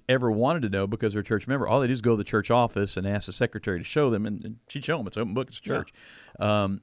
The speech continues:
Speaker 1: but I was so grateful when they did that, when they just kinda put that there, because it took out the jealous and envy.
Speaker 2: Yeah.
Speaker 1: And I'll be
Speaker 2: Mm-hmm.
Speaker 1: honest with you, I never looked at what other staff pe-, people meant. It wasn't my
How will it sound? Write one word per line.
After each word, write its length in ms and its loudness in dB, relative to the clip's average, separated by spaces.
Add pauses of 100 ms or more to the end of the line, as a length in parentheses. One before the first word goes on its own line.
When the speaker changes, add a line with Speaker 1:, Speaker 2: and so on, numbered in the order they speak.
Speaker 1:
but 240 2
I 80 4
was 140 0
so 160 2
grateful 480 -2
when 180 -4
they 140 -4
did 240 -4
that, 260 -6
when 80 -10
they 60 -6
just 100 -10
kinda 200 -6
put 220 -8
that 200 -4
there, 180 -2
because 240 -4
it 80 -6
took 180 -6
out 140 -2
the 60 -6
jealous 380 -4
and 80 -6
envy. 220 -4
Speaker 2:
Yeah. 200 -2
Speaker 1:
And 100 0
I'll 80 2
be 80 -2
Speaker 2:
Mm-hmm. 80 0
Speaker 1:
honest 180 -6
with 120 -4
you, 80 -6 (580)
I 80 -2
never 240 -4
looked 240 -4
at 80 -6
what 160 -4
other 140 -4
staff 260 -8
pe-, 120 -10 (200)
people 240 -12
meant. 180 -14 (120)
It 60 -14
wasn't 200 -2
my 220 -8